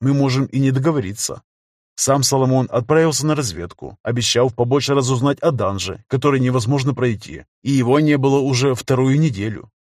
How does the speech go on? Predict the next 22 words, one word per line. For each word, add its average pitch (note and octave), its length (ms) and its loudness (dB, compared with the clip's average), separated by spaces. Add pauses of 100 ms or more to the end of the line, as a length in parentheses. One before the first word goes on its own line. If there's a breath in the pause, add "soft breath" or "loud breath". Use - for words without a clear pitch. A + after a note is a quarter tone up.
(120)
Может C3 240 0
быть, C3 280 0
он B2+ 120 2
таки B2+ 360 0 (100)
попытался B2+ 640 0
и A#2+ 240 -2
не B2 120 0
прошёл? C3 520 -2 (400)
Но F3+ 180 2
он F3 180 2
большой C3 400 0
мальчик, G2+ 500 -6 (100)
должен C#3 360 2
понимать, C3 500 0
что - 200 -4
делает, F2 420 -4 (200)
и F3+ 60 -2
сам C3+ 300 2
несёт A#2+ 420 -2
за B2 120 0
себя B2 280 2
ответственность. - 800 -8